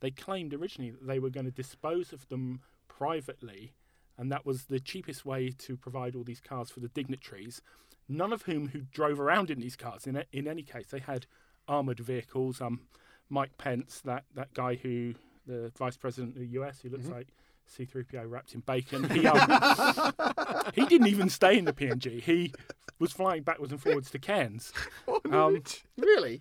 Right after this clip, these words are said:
Speaker 1: Yeah, yeah.
Speaker 2: Oh,
Speaker 1: So
Speaker 2: jeez.
Speaker 1: it was a huge, huge con. Um,
Speaker 3: Wow.
Speaker 1: and it's kind of come back and bitten them in the behind a bit.
Speaker 2: God.
Speaker 3: So are they ever gonna hold anything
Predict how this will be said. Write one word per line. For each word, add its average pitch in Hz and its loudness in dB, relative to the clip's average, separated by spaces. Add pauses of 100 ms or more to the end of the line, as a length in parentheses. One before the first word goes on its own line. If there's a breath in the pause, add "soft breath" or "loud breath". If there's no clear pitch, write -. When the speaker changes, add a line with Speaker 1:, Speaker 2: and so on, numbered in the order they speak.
(120)
Speaker 1:
Yeah, 320 2 (180)
yeah. 185 0
Speaker 2:
Oh, - -10
Speaker 1:
So 190 4
Speaker 2:
jeez. 131 4
Speaker 1:
it 214 -4
was 202 2
a 196 -4
huge, 214 -4
huge 185 -6
con. 95 -10 (260)
Um, 127 -2
Speaker 3:
Wow. 127 -2 (140)
Speaker 1:
and 147 -6
it's - -14 (120)
kind - -12
of 190 -16
come 156 -10
back 143 -8
and 127 -6 (500)
bitten 143 -8
them 127 -4
in 123 -4
the 123 -6
behind 117 -8
a 95 -14
bit. 92 -18 (460 soft breath)
Speaker 2:
God. 107 -16
Speaker 3:
So 180 2 (300)
are 185 0
they 180 0
ever 165 0
gonna 160 0
hold 147 0
anything 131 0